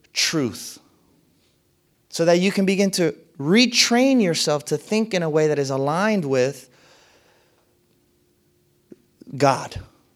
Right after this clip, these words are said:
that is aligned with love, that is aligned with wisdom.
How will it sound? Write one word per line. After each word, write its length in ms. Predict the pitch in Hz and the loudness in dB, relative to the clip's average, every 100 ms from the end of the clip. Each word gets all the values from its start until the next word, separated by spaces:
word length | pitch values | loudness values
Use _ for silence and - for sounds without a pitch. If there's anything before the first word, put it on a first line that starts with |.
| _ _ _ _ _ | _ _ _ _ _
that 140 | - 131 | -16 -10
is 80 | 139 | -4
aligned 400 | 143 160 202 175 | 0 2 2 2
with 240 | 156 - | 0 -2
love, 300 | 135 131 113 | -4 -2 -4
that 100 | 120 | -8
is 100 | 123 | -6
aligned 560 | 135 135 135 156 185 180 | -6 -4 0 2 2 2
with 260 | 151 139 - | 0 -2 -10
wisdom. 440 | - 143 131 110 | 0 0 0 -6